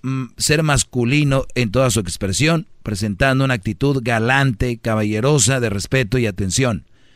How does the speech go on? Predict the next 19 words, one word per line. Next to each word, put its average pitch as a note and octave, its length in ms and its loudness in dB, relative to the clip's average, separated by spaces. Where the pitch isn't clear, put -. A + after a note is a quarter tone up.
Ante B2+ 240 0
la C3+ 80 2
mujer D#3+ 360 0
y, B2+ 520 0
irradia C3 640 4
seguridad G#2+ 640 0
y A#2+ 120 0
autoconfianza. A#2 840 0
Es C#3 120 -2
posible C3+ 400 0
que C3 120 2
haga B2 200 2
exhibiciones G#2+ 680 0
de A2+ 80 0
mas-, G#2 240 -2
de G#2+ 140 -2
ser B2+ 200 2
muy B2+ 260 0
masculino A#2+ 880 0